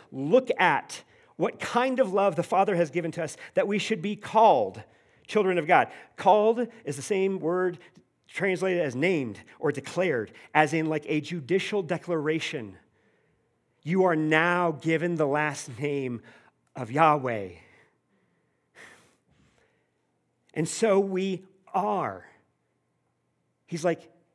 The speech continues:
even John, as he's writing, he's saying, like, just in case you're wondering if this is, like, applies to you, yes.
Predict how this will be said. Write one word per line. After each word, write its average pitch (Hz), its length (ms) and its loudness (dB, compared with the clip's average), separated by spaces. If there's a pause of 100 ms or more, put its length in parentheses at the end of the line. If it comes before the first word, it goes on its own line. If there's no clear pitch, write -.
(400)
even 214 220 0
John, 185 240 4
as 143 100 -2
he's 147 120 -10
writing, 170 460 4
he's 143 180 -4
saying, 208 240 0
like, 156 280 -2 (240)
just 190 140 -6
in 269 60 0
case 254 180 -2
you're 208 80 4
wondering 196 440 2 (260)
if 139 100 -8
this 185 180 -2
is, 160 240 -6 (380)
like, 147 220 -2 (360)
applies 190 380 0
to 151 80 -6
you, 135 200 -4 (220)
yes. 147 600 2